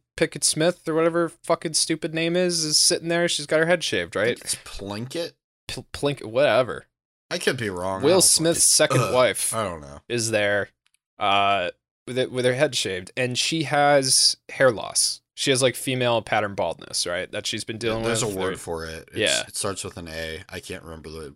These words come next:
Speaker 2: the name.
Speaker 1: Alagillia or whatever. I don't know. Either way, who
Speaker 2: It's, it's
Speaker 1: Yeah.
Speaker 2: agalopic, n-, I don't know.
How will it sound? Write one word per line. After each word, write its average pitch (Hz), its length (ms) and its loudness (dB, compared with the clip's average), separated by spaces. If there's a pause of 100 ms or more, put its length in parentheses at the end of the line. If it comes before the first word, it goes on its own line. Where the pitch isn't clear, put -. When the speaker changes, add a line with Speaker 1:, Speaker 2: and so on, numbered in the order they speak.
(100)
Speaker 2:
the 82 140 -14
name. 76 340 -14
Speaker 1:
Alagillia 104 880 0
or 92 240 -6
whatever. 87 420 -6
I 110 100 2
don't 95 120 -2
know. 78 60 -6
Either 135 260 4
way, 78 160 -4
who 98 140 -10
Speaker 2:
It's, - 160 -8
it's - 480 -4
Speaker 1:
Yeah. 107 240 0
Speaker 2:
agalopic, 92 640 -6 (400)
n-, 90 280 -12
I 95 140 -4
don't 80 160 -10
know. 69 160 -16